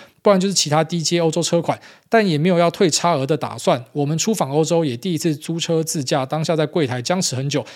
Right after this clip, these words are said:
毕竟已经付了承租A三等级的车了，也为了后面的旅程还是付费升级了，最后总价一千五百多欧。我看到这边我就知道你已经被坑了，但是我继续念完。在此呼吁想要去欧洲S I X T租车自驾的朋友，态度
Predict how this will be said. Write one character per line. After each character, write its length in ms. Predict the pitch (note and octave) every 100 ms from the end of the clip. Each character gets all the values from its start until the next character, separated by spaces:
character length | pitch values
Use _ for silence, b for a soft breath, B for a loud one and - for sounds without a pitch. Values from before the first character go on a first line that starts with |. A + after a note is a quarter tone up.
| B _
毕 140 | A#3
竟 100 | G#3+
已 20 |
经 140 | D#3+ F#3
付 180 | F3+ F#3+
了 120 | C#3
承 240 | - D#3
租 240 | D#3+ F3+ F3+
A 180 | F3+
三 260 | F3+ F#3 F3+
等 160 | D#3 A#2
级 140 | A#2+
的 100 | D3+
车 240 | D3+ F3
了， 140 | E3 C3+ -
也 120 | C#3
为 140 | D3 F#3
了 80 | C#3+
后 100 | F#3+
面 120 | F#3
的 80 | C3+
旅 160 | A#2
程 180 | G#2+ B2+
还 100 | B2+
是 160 | C3+ D#3+
付 280 | - F#3
费 260 | C3 F3 C3+
升 240 | - E3
级 220 | E3 - A2+
了， 160 | B2
最 180 | A#2+ E3
后 140 | D#3
总 200 | D3+ A#2
价 220 | A2 D3 C#3+
一 80 |
千 220 | D3+ D#3+ C#3
五 80 |
百 160 | C3 A2
多 200 | A2+ A#2+
欧。 120 | A#2+ B2 b b _ _ -
我 80 |
看 120 | C#3 F3+
到 80 |
这 60 | G3+
边 120 | G3
我 60 | D3
就 40 |
知 100 | C#3+
道 100 | D#3
你 80 | C3+
已 20 |
经 140 | A#2 B2+
被 80 |
坑 220 | C3 - G#2+
了， 140 | G#2+
但 140 | B2 C#3+
是 80 | C#3
我 180 | A#2
继 160 | A2 C#3
续 80 | C3+
念 140 | C3
完。 100 | A2+ - B B
在 180 | - A#3
此 220 | A3 -
呼 180 | C#3+ G3+
吁 200 | A3 G3+
想 160 | D#3+ D3
要 120 | E3
去 300 | F3 - F3+
欧 180 | E3+ F3
洲 260 | F3+ F#3
S 220 | F3+ E3 D#3+
I 140 | D#3+
X 220 | D#3 D#3+
T 260 | D#3+ E3 D#3
租 400 | D3+ - E3+ E3+
车 300 | D#3 E3+ D#3
自 220 | D#3+ E3
驾 240 | C3+ E3+ C3+
的 80 |
朋 180 | A#2+ C3
友， 140 | D3 A#2
态 180 | E3+
度 80 | D3+